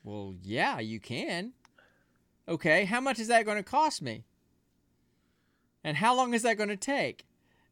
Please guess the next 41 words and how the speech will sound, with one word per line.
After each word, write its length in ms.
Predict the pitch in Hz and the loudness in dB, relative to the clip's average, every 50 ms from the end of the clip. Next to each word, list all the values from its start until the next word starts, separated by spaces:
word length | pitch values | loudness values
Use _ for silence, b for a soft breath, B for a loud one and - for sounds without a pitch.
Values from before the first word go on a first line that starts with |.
| - | -6
And 180 | - 165 156 156 | -4 0 2 2
so 220 | - - 175 165 | 2 2 2 2
he 140 | 165 190 202 | 2 2 2
sat 280 | 190 - 185 185 165 - | 2 2 2 2 2 2
there 140 | 180 180 | 2 2
and 80 | 180 160 | 4 4
he 120 | 170 180 | 2 0
thought, 280 | 180 - - 143 147 156 151 | 0 -2 -2 -2 -2 -2 -2
and 20 | 139 | -2
he, 160 | 151 160 - _ _ _ _ b b b b b b b b b b _ - _ | -4 -6 -8 _ _ _ _ b b b b b b b b b b _ -20 _
he 180 | _ - 175 185 - _ _ _ _ _ _ - | _ -14 -14 -14 -14 _ _ _ _ _ _ 2
figured 280 | 175 175 160 156 156 - | 2 4 4 4 2 0
for 80 | 151 | 0
a 20 | 143 | 0
minute. 120 | 147 147 | 0 0
He 40 | 143 - 147 | 0 -2 -2
says, 100 | 139 139 | -4 -4
"It's 120 | 147 151 165 | -6 -8 -6
gonna 160 | 214 208 190 | -8 -8 -8
cost 320 | - - 196 190 175 - | -4 0 0 0 0 -2
you 100 | 180 160 | -2 -4
a 40 | 147 | -2
million 460 | 139 139 143 156 160 156 156 151 151 | -2 -4 -4 -4 -4 -4 -4 -6 -6
gold," 400 | 131 131 117 101 80 - - - _ _ _ _ - - _ _ _ _ _ _ _ _ _ _ _ | -6 -8 -8 -8 -10 -12 -16 -20 _ _ _ _ -20 -20 _ _ _ _ _ _ _ _ _ _ _
which 240 | - 123 127 123 - | -6 -6 -6 -4 -4
I 100 | 117 117 | -4 -4
had 200 | 123 127 127 - | -2 -2 -4 -4
plenty 340 | - - 127 120 110 101 92 | -6 -10 -10 -8 -8 -8 -10
of. 160 | 90 87 95 - | -12 -12 -14 -14
I'm 80 | 107 | -14
like, 140 | 113 123 - - _ _ - | -14 -14 -14 -18 _ _ -4
"Cool. 240 | 190 196 175 135 - - - _ _ _ _ _ _ _ | -4 -2 -2 -4 -8 -14 -20 _ _ _ _ _ _ _
There 120 | 131 139 | 2 4
you 80 | 156 156 | 4 6
go. 160 | 160 147 117 - _ _ _ _ _ _ | 6 4 4 2 _ _ _ _ _ _
Million 240 | 151 165 175 180 170 | -2 0 0 2 2
gold. 220 | 160 147 123 101 - _ _ _ _ _ _ _ - | 2 2 2 0 -4 _ _ _ _ _ _ _ 0
Cut 200 | - 185 175 - | 0 0 2 2
you 60 | 175 | 0
a 40 | 151 | 0
check. 280 | - - 131 101 - | 0 -2 -2 -4 -4